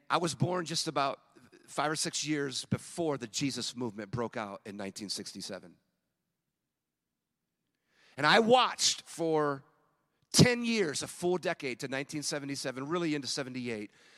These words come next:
the Jesus movement put its stamp on this nation. Time magazine called the Jesus movement the greatest spiritual moment in American history. Did you hear that? Front cover.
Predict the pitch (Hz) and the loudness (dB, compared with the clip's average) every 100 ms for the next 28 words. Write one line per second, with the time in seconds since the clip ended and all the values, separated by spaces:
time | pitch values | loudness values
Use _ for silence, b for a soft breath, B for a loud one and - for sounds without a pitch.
0 | B - 120 - 190 170 - 139 127 107 | B -12 -4 0 0 0 -4 -2 -4 -2
1 | 107 - - 135 113 - - - 147 101 | -6 -2 2 2 2 -2 -2 -4 -8 -8
2 | 95 - _ _ _ - 120 107 - 113 | -12 -16 _ _ _ -10 -8 -6 -6 -6
3 | 98 90 78 _ _ _ _ b b b | -8 -10 -14 _ _ _ _ b b b
4 | - 277 339 311 302 285 233 196 247 220 | 6 6 6 6 6 6 4 4 4 2
5 | 190 214 170 147 151 - B B 175 151 | 2 4 4 4 0 -4 B B -4 2
6 | 196 233 208 - 160 147 139 - 151 139 | 4 4 2 0 0 0 -2 -4 -4 4
7 | 190 202 220 220 - 214 220 190 196 196 | 6 6 4 2 2 4 2 2 0 -2
8 | 170 156 156 165 175 - _ b b b | -2 0 2 2 -2 -4 _ b b b
9 | b b 139 131 135 135 143 113 117 - | b b -4 0 0 0 -2 -6 -6 -6
10 | 92 85 - _ _ _ _ _ _ _ | -10 -14 -18 _ _ _ _ _ _ _
11 | _ _ _ _ _ _ _ _ 113 156 | _ _ _ _ _ _ _ _ -10 -10
12 | 165 135 - - 220 226 - 196 98 | -10 -14 -14 -8 -6 -6 -6 -6 -10